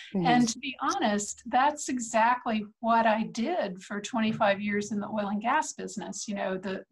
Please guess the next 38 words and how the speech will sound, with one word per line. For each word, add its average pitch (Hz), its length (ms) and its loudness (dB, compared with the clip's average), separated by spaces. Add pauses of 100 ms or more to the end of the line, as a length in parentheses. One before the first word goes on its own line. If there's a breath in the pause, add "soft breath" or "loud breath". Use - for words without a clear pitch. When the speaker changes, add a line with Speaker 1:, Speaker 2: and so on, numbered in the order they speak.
(100)
Speaker 2:
the, 196 340 -4
um, 190 360 -2
fossil 285 380 0
fuels 202 440 -6
business 190 640 -6
for 196 180 -8
thirty 196 320 -6
years 185 640 -6
has, 190 440 -4 (360 loud breath)
I 240 40 0
mean, 202 120 4
for 208 180 2
a 190 60 4
hundred 269 340 0
years 185 420 -6
has 196 400 -2
provided, 202 800 0 (540 soft breath)
um, 190 600 2 (400)
uh, 190 380 0 (140)
more 233 380 6
and 220 280 2
more 208 440 4
efficient 208 680 -4
and 202 160 -2
affordable 202 560 -4
energy 196 460 -4
for 190 200 -14
the 196 120 -8 (100)
world. 123 480 -4 (640 loud breath)
But 240 220 0
what's 294 180 2
happening 269 500 0
now 226 640 2
is 214 360 -4
that 214 220 -6
we're 220 240 -2
sort 233 380 -2
of 202 260 0